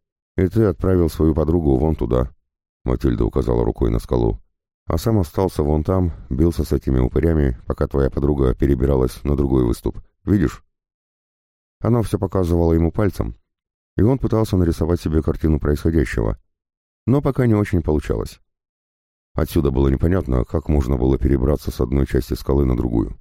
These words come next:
Вообще все, что он сейчас слышал, у него в голове не ассоциировалось с ним самим.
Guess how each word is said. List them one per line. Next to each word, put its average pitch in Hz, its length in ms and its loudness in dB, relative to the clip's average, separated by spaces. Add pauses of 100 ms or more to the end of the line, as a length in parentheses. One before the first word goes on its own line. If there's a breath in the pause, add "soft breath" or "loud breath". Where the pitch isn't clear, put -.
(920)
Вообще 82 260 0
все, 71 200 0
что - 180 -2
он 62 100 0
сейчас - 280 -2
слышал, - 480 -2 (180)
у 82 60 0
него 76 220 4
в 69 80 0
голове 71 380 4
не 71 120 2
ассоциировалось 67 800 0
с - 140 -18
ним 64 140 0
самим. 60 380 -2